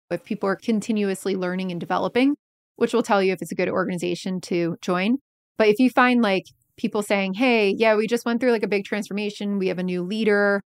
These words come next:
Some of our product teams have not been product managers for a while," but there might be some friction that you have to kinda delve into there, but it might not be awful. So just recognize that. If there is a little bit of friction, try to figure out if these are things that you're gonna work past because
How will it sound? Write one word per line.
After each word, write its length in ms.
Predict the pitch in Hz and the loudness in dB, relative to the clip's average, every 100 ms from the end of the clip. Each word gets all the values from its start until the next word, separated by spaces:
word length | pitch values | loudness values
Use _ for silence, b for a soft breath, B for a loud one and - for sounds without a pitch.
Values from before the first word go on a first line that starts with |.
| _ _ - | _ _ -10
Some 220 | - 233 | -2 0
of 100 | 214 | 2
our 120 | 208 | 2
product 320 | 208 196 185 | 2 0 0
teams 420 | - 196 190 180 208 | -4 -4 -4 -6 -2
have 260 | 190 185 | -2 0
not 340 | 190 190 190 - | -2 0 0 0
been 140 | 190 | -2
product 300 | 208 190 220 | 0 0 2
managers 400 | 240 233 233 226 | 2 4 4 2
for 160 | 214 208 | 4 4
a 80 | |
while," 400 | 202 196 196 196 - _ _ _ - | 6 6 6 4 0 _ _ _ -4
but 100 | 254 | 4
there 100 | 247 | 4
might 140 | 247 | 4
be 80 | 247 | 0
some 160 | 220 202 | -2 -2
friction 360 | 196 - 190 | -4 -4 -6
that 140 | 185 185 | -4 -2
you 80 | |
have 120 | 180 - | -2 -2
to 240 | 185 175 - _ _ - | -2 -2 -4 _ _ -2
kinda 160 | 226 | 0
delve 340 | 196 185 190 190 | 2 2 2 2
into 280 | 202 269 | -2 0
there, 220 | 262 277 285 | 4 6 6
but 200 | 214 208 | 4 4
it 100 | 208 | 4
might 300 | 214 208 - | 0 -2 -2
not 320 | 208 202 - - | 0 0 -2 -8
be 480 | 208 202 190 185 185 _ _ _ - | -4 -2 -2 -2 -6 _ _ _ -2
awful. 440 | 185 175 - - - | 0 0 -6 -10 -4
So 140 | 226 | -2
just 300 | 262 277 - - | 0 -2 -4 -4
recognize 580 | 196 214 214 185 190 196 | 2 2 0 -8 -8 -6
that. 240 | - - _ | -6 -6 _
If 100 | 208 | -8
there 160 | 214 220 | 0 2
is 140 | 285 | 2
a 80 | 269 | 4
little 200 | 254 233 | 4 4
bit 120 | 208 | 2
of 80 | 190 | -2
friction, 340 | - 190 196 185 | -4 -6 -6 -6
try 160 | 233 | -2
to 80 | 247 | -2
figure 260 | 262 233 220 | 0 0 4
out 260 | 208 185 | 4 2
if 180 | - 196 | -4 -6
these 220 | 220 208 | -6 -2
are 80 | 226 | -2
things 240 | 220 208 196 | -2 -4 -2
that 160 | 190 | -2
you're 100 | 185 | -2
gonna 140 | 185 170 | -2 -2
work 240 | 180 - | -2 -4
past 360 | - 262 - - | -2 -2 -2 -10
because 560 | 202 214 202 185 170 | -6 0 2 2 -2